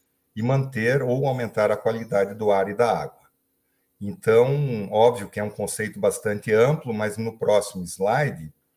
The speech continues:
eu vou falar, né, das funções do solo na natureza com um contexto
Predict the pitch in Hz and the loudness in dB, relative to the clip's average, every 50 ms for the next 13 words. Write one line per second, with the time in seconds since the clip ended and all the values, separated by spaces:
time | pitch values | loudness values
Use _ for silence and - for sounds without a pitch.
0 | _ _ _ - - _ _ _ - 98 92 85 85 90 95 101 107 110 110 113 | _ _ _ -20 -20 _ _ _ -14 -12 -12 -12 -12 -10 -4 -2 0 2 2 4
1 | 113 113 110 107 104 - - 117 110 104 104 104 107 113 117 - 110 107 101 98 | 4 4 2 0 -2 -2 -2 0 0 2 2 2 2 2 0 -4 -6 -12 -10 -8
2 | 107 104 104 107 113 123 123 117 95 - 110 104 117 117 - - - - 143 135 | -6 -4 -2 -2 -2 -4 -6 -10 -12 -14 -2 0 0 0 0 -2 -4 -4 -4 -4
3 | 135 - - 131 131 139 143 135 127 123 - - - 113 107 104 101 95 95 95 | -4 -4 -2 0 0 0 0 -2 -4 -8 -10 -2 2 2 2 2 0 -2 -6 -6
4 | 95 95 95 95 92 - - 123 - 120 120 139 160 165 139 - - 95 - - | -6 -6 -6 -8 -8 -10 -10 -10 -8 -4 -2 0 0 0 0 -2 -6 -10 -10 -8
5 | 104 110 113 120 117 - - 127 123 120 - - 120 123 120 - - - 135 135 | -10 -8 -8 -10 -12 -12 -10 -10 -10 -10 -6 -4 -4 -4 -4 -6 -10 -10 -8 -8
6 | 135 135 135 135 131 135 | -6 -6 -6 -6 -8 -10